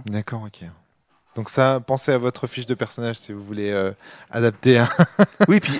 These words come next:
Speaker 2: indépendamment
Speaker 1: Univers.
Speaker 2: du rêve, vraiment, c'est important. C'est-à-dire que toutes les règles que vous pouvez être amené à créer, tous les contextes que vous pouvez mener, être amené à définir, euh, s'ils sont pas sur la feuille de personnage, vous aurez énormément de mal à les faire accepter.
Speaker 1: Mm. Ouais.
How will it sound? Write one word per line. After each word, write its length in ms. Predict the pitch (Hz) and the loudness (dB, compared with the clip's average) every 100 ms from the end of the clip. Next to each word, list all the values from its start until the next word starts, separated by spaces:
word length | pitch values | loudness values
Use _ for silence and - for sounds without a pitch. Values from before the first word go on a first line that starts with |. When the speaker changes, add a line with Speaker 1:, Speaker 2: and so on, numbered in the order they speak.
| - | 6
Speaker 2:
indépendamment 440 | 160 160 165 165 | 6 8 6 4
Speaker 1:
Univers. 20 | |
Speaker 2:
du 100 | 160 | 4
rêve, 160 | 180 196 | 4 6
vraiment, 220 | 156 208 | 6 4
c'est 100 | - | 4
important. 320 | 135 - 196 | 2 2 -2
C'est-à-dire 300 | 160 127 120 107 | 0 2 2 0
que 60 | - _ _ | -6 _ _
toutes 220 | - 240 180 | -2 -2 4
les 120 | 175 | 4
règles 220 | 175 170 | 4 0
que 60 | 123 | -6
vous 60 | |
pouvez 180 | - 117 | -2 0
être 60 | 113 | 0
amené 200 | 117 113 | 0 -2
à 80 | |
créer, 340 | 95 - 143 214 | -2 -4 -4 -4
tous 100 | 104 | -8
les 60 | |
contextes 320 | 95 110 143 - | -8 -6 -6 -6
que 40 | |
vous 20 | |
pouvez 140 | 95 92 | -8 -6
mener, 180 | 92 85 | -4 -6
être 140 | 82 | -6
amené 140 | 85 | -6
à 40 | 80 | -6
définir, 640 | - 131 - 107 185 226 - _ - _ - | -4 -4 -2 -4 -2 -4 -8 _ -20 _ -6
euh, 480 | 82 82 78 73 71 - _ _ _ - | -2 0 0 -2 -6 -10 _ _ _ -16
s'ils 220 | - 143 | -10 -8
sont 140 | 117 | -8
pas 180 | - 233 | 0 0
sur 120 | 233 | 2
la 60 | 123 | 0
feuille 120 | 127 | 2
de 40 | 110 | 0
personnage, 520 | 98 90 104 175 160 - | 0 0 -2 -4 -10 -10
vous 180 | 101 | -2
aurez 240 | 101 101 - _ _ _ _ _ | 2 2 0 _ _ _ _ _
énormément 760 | 123 131 143 160 214 196 156 131 | -2 0 -2 2 4 4 2 0
de 40 | 120 | 2
mal 320 | 117 143 170 _ _ _ | 0 -2 -8 _ _ _
à 100 | 90 | -8
les 80 | 101 | -6
faire 260 | - 147 - _ _ | -2 -4 -4 _ _
accepter. 480 | 127 - 139 - 107 _ _ _ | -2 0 -6 -6 -14 _ _ _
Speaker 1:
Mm. 60 | 120 113 107 _ _ _ _ _ _ _ _ 120 120 | -20 -20 -20 _ _ _ _ _ _ _ _ -12 -8
Ouais. 240 | 113 110 | -6 -8